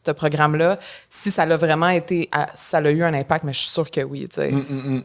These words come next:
Speaker 1: Parce
Speaker 2: Ben, c'est cent pour cent, puis on, on se pose la même question. On a commencé à travailler avec une chaire de recherche à l'Université de Montréal pour étudier les impacts du programme,
Speaker 1: Mm.
Speaker 2: parce que, parce que c'est sûr qu'il y en a, mais il faut trouver c'est quoi, tu sais, puis il faut arrêter de regarder.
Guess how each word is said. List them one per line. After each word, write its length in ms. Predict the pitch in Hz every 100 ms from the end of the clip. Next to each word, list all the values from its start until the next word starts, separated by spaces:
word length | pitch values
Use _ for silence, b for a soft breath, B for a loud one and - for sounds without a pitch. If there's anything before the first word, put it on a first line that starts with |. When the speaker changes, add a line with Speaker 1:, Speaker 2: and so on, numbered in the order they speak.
| -
Speaker 1:
Parce 140 | 131
Speaker 2:
Ben, 200 | 127 120 113 B B B
c'est 180 | - 143
cent 160 | 156
pour 140 | 151 139
cent, 140 | 170
puis 80 | 156
on, 320 | 135 131 127
on 40 | 131
se 40 |
pose 160 | 131 151
la 100 | 139
même 120 | 135
question. 280 | 135 131 170
On 60 | 143
a 40 |
commencé 300 | 127 123 120
à 20 | 139
travailler 280 | 131 127
avec 180 | 135 131
une 80 | 127
chaire 220 | - 131
de 60 | 131
recherche 420 | 113 110 143 -
à 60 | 123
l'Université 440 | 120 117 120 147
de 60 | 131
Montréal 360 | 117 120 131
pour 200 | 127 127
étudier 400 | 120 - 110 123
les 240 | 143 127 123
impacts 400 | 123 139 147 -
du 60 |
programme, 400 | - 127 120 147
Speaker 1:
Mm. 40 | 151
Speaker 2:
parce 160 | 113
que, 240 | - 117 110 B B B B B
parce 140 | - 117
que 100 | 123
c'est 140 | -
sûr 180 | 123 160
qu'il 100 | 160
y 80 | 143
en 100 | 127
a, 80 | 151
mais 120 | 147
il 40 |
faut 80 | -
trouver 260 | 117 - 156
c'est 180 | - 110
quoi, 260 | - 131
tu 60 | 135
sais, 60 |
puis 80 | 120
il 60 | -
faut 80 | 123
arrêter 300 | 117 120 156
de 80 |
regarder. 680 | 131 110 117 101 127 139 147